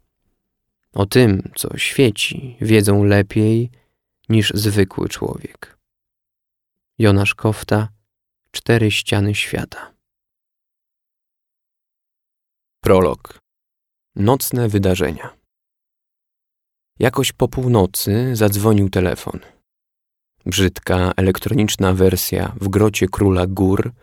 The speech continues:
wdarła się w jednostajny szum komputera, który potęgował dotychczasową ciszę. Pani Małgorzata drgnęła,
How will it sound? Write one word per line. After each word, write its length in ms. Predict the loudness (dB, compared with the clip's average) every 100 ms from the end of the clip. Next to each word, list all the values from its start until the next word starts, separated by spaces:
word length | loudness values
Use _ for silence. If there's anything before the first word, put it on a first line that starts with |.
| _ _ _ _ -4
wdarła 400 | 2 4 4 2
się 160 | 2
w 40 | 2
jednostajny 720 | 2 2 0 0 0 2 0
szum 380 | 0 0 2 2
komputera, 680 | 0 -2 -4 0 0 2 -2
który 400 | -2 0 0 0
potęgował 680 | -2 0 0 2 2 2
dotychczasową 760 | 0 -4 -8 -4 -4 0 -2 -2
ciszę. 380 | -6 -6 -6 -6 -18 _ _ _ _ _ _ _ _ _
Pani 220 | -2 2 4
Małgorzata 520 | 4 2 0 0 0
drgnęła, 840 | 0 2 4 4 2 0 -4 -10